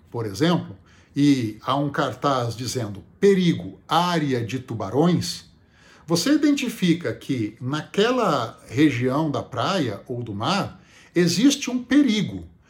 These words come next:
decorrente da presença de tubarões que, por sua vez,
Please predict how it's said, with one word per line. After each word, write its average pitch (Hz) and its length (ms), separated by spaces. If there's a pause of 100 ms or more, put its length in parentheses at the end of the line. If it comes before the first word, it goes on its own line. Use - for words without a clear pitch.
(280)
decorrente 139 720
da 120 200
presença 170 720
de 135 140
tubarões 143 640
que, - 180
por 131 200
sua 202 260
vez, 180 380